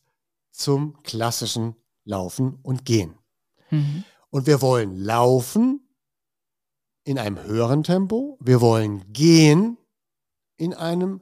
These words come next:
Speaker 1: höheren Tempo. Was wir
Speaker 2: Mhm.
Speaker 1: nicht wollen, ist monotones Joggen im mittleren Tempo.
Speaker 2: Ja,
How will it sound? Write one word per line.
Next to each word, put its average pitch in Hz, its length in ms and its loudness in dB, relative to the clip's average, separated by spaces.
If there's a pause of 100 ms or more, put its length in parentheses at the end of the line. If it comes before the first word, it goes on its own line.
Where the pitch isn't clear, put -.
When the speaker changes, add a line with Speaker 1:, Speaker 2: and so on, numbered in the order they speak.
Speaker 1:
höheren 190 380 2
Tempo. 220 440 -4 (160)
Was 156 240 0
wir 131 120 4
Speaker 2:
Mhm. 180 140 2
Speaker 1:
nicht - 360 0
wollen, 139 340 2
ist 185 300 -2 (380)
monotones 170 1600 2 (180)
Joggen 143 420 4
im 107 240 -4
mittleren 135 500 0
Tempo. 110 420 -8 (720)
Speaker 2:
Ja, 143 200 -2